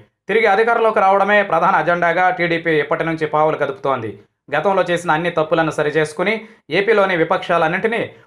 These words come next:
ఒక్క తాటిపైకి తెచ్చి పోరాడాలని చంద్రబాబు పటిష్టమైన స్కెచ్ రూపొందిస్తున్నారు. రాజధాని, పోలవరం అంశాలను ప్రధానంగా తెరపైకి తెచ్చిన టీడీపీ చంద్రుడు ఈ సమస్యలపై ఉద్యమం పేరుతో మహాకూటమి కట్టేస్తున్నారు. అయితే చంద్రబాబు సైకిల్ ఎవరెవరు ఎక్కుతారన్నది ఆసక్తికరంగా మారింది.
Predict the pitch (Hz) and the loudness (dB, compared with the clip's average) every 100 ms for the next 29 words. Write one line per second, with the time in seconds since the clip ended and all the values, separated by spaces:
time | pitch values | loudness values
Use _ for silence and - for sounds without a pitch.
0 | - 165 170 190 185 190 180 170 165 165 | -4 -2 0 0 0 2 0 0 0 0
1 | 165 226 165 160 151 156 165 113 - 156 | 0 0 2 2 2 0 -2 -4 -4 -2
2 | 170 160 147 127 156 143 180 165 139 - | 2 2 0 -2 -2 -2 -2 0 -2 -2
3 | 170 165 139 143 147 135 123 - 127 107 | -2 -2 -2 -2 -2 -4 -6 -4 -4 -4
4 | - _ _ - 127 151 147 160 175 175 | -10 _ _ -4 0 0 0 0 0 0
5 | 151 165 165 156 156 170 208 202 151 156 | 2 4 2 0 0 0 0 0 0 0
6 | 170 156 143 143 - 151 151 143 143 127 | 0 -2 -2 0 0 -2 -2 -6 0 0
7 | 107 - - - 202 185 180 143 160 165 | 0 -8 -10 -2 0 2 2 0 -2 0
8 | 220 226 226 165 160 190 202 170 156 123 | 2 0 0 -4 -2 -2 0 0 2 0
9 | 139 151 170 160 160 175 220 240 - - | -2 -2 -2 0 0 2 0 -2 -6 -18
10 | - 131 190 226 208 202 160 147 156 135 | -2 0 2 2 0 0 -2 -2 0 -2
11 | - 123 - - _ _ - 117 190 226 | -2 -4 -4 -12 _ _ -10 -4 0 0
12 | - 160 185 190 180 170 - 170 190 175 | 0 -2 0 0 2 2 0 -2 0 0
13 | 143 135 175 185 180 156 - 165 151 156 | 2 2 2 2 0 0 -2 0 0 0
14 | 220 135 147 165 - 143 135 127 123 127 | 2 2 0 -2 -4 -2 0 0 0 0
15 | 123 107 | -2 -6